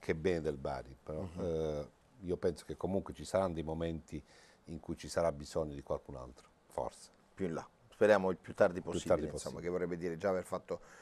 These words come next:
Speaker 2: qualcosa di importante. Eh, intanto, oh, oh, stasera, da quello che so io, Gilet non gioca titolare contro la Germania. C'è Germania-Belgio, qualificazioni ai, ai, agli europei, e purtroppo il selezionatore belga ha scelto un altro portiere,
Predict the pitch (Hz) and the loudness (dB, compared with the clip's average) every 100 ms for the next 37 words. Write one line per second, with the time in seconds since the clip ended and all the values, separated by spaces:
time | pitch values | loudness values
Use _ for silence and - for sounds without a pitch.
0 | - - 101 101 95 87 - 87 - 71 | -8 0 2 2 0 -2 -4 -6 -4 -10
1 | - - - - - 73 117 165 160 104 | -12 -14 -14 -14 -6 -4 10 12 12 8
2 | 107 113 76 - 95 90 - 107 147 110 | 10 10 8 0 0 2 2 8 10 10
3 | 95 87 87 87 85 82 85 82 - _ | 10 4 2 -2 -4 -6 -8 -10 -14 _
4 | - - - - 113 160 165 139 151 160 | -20 -20 -16 0 6 8 8 6 6 4
5 | 104 120 135 120 113 107 113 101 87 98 | 6 8 8 8 4 6 6 6 2 4
6 | 92 85 82 90 87 92 85 87 87 85 | 6 4 0 -4 -4 0 0 0 -2 -2
7 | 82 80 80 - 95 104 123 117 104 120 | -4 -4 -6 -4 2 4 6 4 8 8
8 | 104 98 101 92 101 - 113 101 - - | 8 2 2 -2 -4 0 2 0 -6 -18
9 | - - 107 104 101 98 98 - - 98 | -18 0 6 6 6 2 0 -2 0 2
10 | 92 95 101 - - 101 113 123 135 127 | 2 0 -2 -2 0 10 12 12 12 10
11 | 123 - - - - - 117 123 147 120 | 8 0 -14 -20 -4 -2 0 8 8 12
12 | 110 104 - 101 - 117 110 123 113 123 | 12 12 6 -4 6 6 8 4 8 6
13 | 113 135 113 - 120 - 123 107 104 104 | 10 8 8 6 4 6 4 4 2 0
14 | - 110 101 95 | 2 2 4 2